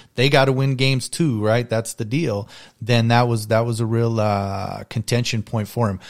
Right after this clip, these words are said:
So luckily I was able to chat with him, and he did go to the organization. The organization was very accepting and, you know, had all the right personnel to help him. And,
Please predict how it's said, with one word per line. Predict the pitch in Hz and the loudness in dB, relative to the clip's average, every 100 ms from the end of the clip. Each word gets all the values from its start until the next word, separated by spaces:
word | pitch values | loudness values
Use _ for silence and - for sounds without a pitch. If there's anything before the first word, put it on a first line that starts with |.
| - - | -20 -8
So | - 135 | 2 4
luckily | 123 151 147 127 | 4 2 2 0
I | |
was | 120 123 | 0 0
able | 120 117 | 0 -2
to | 110 | -4
chat | - 117 110 | 0 0 0
with | 110 | -2
him, | 123 123 | -2 -2
and | 120 | -2
he | |
did | 110 120 117 | 0 -2 0
go | 117 | -2
to | 110 | 0
the | 110 | -2
organization. | 110 104 98 101 - 110 | -2 -2 -2 -4 -4 -4
The | 110 | -2
organization | 120 110 110 - | -2 -2 -4 -4
was | 113 | -4
very | 98 113 117 | -2 -2 -2
accepting | 104 - 113 - 113 113 | -4 -2 -2 -2 -4 -2
and, | 107 | -4
you | 123 127 | -4 -2
know, | 107 | -2
had | 123 120 | 0 2
all | 113 | 2
the | 113 | 0
right | 107 107 | 0 -2
personnel | - 107 110 104 101 | -2 -6 -4 -4 -4
to | 101 | -4
help | 117 127 | -4 -4
him. | 107 | -4
And, | 107 | -4